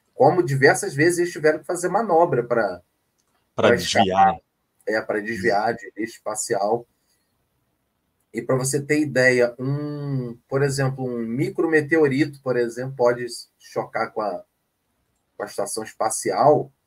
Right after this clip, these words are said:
Speaker 1: E micrometeorito, eu tô falando assim, do tamanho de um grão de arroz, de um grão de feijão, por exemplo.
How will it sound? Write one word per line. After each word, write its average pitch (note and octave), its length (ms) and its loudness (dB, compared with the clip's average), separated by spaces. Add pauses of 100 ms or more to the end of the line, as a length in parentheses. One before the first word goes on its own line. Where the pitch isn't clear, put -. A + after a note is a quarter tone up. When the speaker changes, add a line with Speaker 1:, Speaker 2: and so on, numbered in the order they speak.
(500)
Speaker 1:
E B2+ 120 -4
micrometeorito, D3+ 1080 2
eu F3 60 -12
tô F3 120 -6
falando E3 480 2
assim, D#3 420 -4
do C#3 180 -6
tamanho D3 720 2
de E3+ 240 -10
um G3+ 720 -4
grão F3+ 220 0
de F3 80 -4
arroz, C#3 500 4 (500)
de A#2+ 120 -14
um A#2+ 180 -8
grão C3+ 240 -2
de C3+ 140 -4
feijão, A2+ 560 -4 (360)
por G#2+ 120 -4
exemplo. G2+ 420 -6